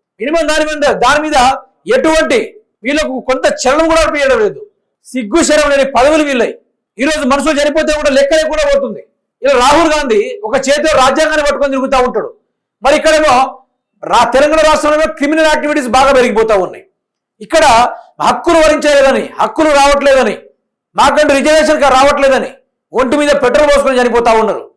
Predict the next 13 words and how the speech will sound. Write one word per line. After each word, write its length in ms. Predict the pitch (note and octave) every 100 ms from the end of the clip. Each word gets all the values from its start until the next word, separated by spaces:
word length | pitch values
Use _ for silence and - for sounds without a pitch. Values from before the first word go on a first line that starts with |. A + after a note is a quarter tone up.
| _ _
ఆనాడు 300 | E3+ B3+ C4+
తెలంగాణ 460 | B3+ A#3+ C#4 D4 C#4
ఉద్యమంలో, 680 | B3 C4 C#4+ C#4+ D#4 D#4 - _ _ G#3+
ఈరోజు 720 | D4 D4+ D4 C4+ C4+ - - -
ఫార్టీ 240 | C#4+ D#4 D#4
టూ 60 |
రిజర్వేషన్ 680 | D4 C#4 C#4 C4+ C#4 A#3 A3+ - F3+
మరో 380 | B3 D4+ D4
ఉద్యమంలో 680 | G#3 C4+ B3+ B3+ G#3+ A3 - - _ -
సాయి 380 | A#3 C#4 D#4
ఈశ్వర్ 220 | C#4+ C#4+ C4+
అనే 120 | B3+
వ్యక్తి 540 | A3 A3 C#4+ A3+ A3+